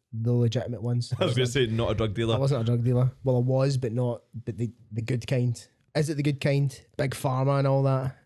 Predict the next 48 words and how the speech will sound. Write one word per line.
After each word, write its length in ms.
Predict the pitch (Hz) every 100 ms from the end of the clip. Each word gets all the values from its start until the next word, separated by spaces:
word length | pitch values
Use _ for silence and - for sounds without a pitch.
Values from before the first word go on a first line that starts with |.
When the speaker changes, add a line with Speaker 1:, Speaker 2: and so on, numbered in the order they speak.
| -
Speaker 1:
Pfizer. 840 | 139 143 143 135 131 120 110 104 101 - 101 95 -
Um, 640 | 135 143 143 139 135 123 117 - - - 143
Speaker 2:
Have 80 | 143
Speaker 1:
so 80 | 175
Speaker 2:
you 60 |
seen, 280 | 143 - 170
sorry, 520 | 135 156 151 151 123 -
just 220 | 147 139
to 80 | 139
jump 240 | 135 135
right 140 | 123 104
in 140 | 120
there, 120 | 127
have 140 | 117 117
you 80 |
seen 280 | 117 - 135
all 120 | 135
the 80 | 123
Pharma 520 | 113 - 107 117 117
Shakes 560 | 104 - 120 - - -
things? 480 | 151 143 120 104 - _ -
Speaker 1:
No. 120 | 104
Speaker 2:
It's 80 | 110
like 100 | 139
the 80 | 113
Harlem 380 | 101 107 113 117
Shake. 320 | 123 120 117
Do 80 | 107
you 60 |
remember 300 | 110 120 117
that? 180 | 107 104
<laughs> 20 |
The, 80 | 139
the 60 | -
Pharma 380 | 110 - 123
Shake? 280 | 104 139 - - -
The 80 | 127
Speaker 1:
No. 40 |
Speaker 2:
Pfizer, 540 | 143 120 139 143 135 - - _ _ 120
uh, 80 | 110
people, 380 | 139 135 139 123
like, 120 | -
posting 360 | - 123 - 113
on 80 | 107
Twitter 280 | 135 123 123
that 120 | 107
they're 100 | 107
like, 280 | 110 -